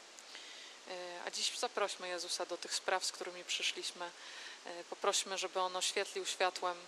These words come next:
te nasze błędy, te nasze problemy, te nasze grzechy, wszystko to, co jest ciężarem, e, wszystkie te pytania, z którymi przyszliśmy dzisiaj.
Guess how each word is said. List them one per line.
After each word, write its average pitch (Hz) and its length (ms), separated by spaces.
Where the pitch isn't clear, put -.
te 180 100
nasze 180 280
błędy, 190 540
te 180 160
nasze 175 480
problemy, 180 840
te 170 60
nasze 170 300
grzechy, 170 760
wszystko - 360
to, 175 140
co 175 220
jest - 280
ciężarem, 180 500
e, 170 380
wszystkie - 300
te 190 120
pytania, 196 400
z - 60
którymi 175 380
przyszliśmy - 580
dzisiaj. 170 480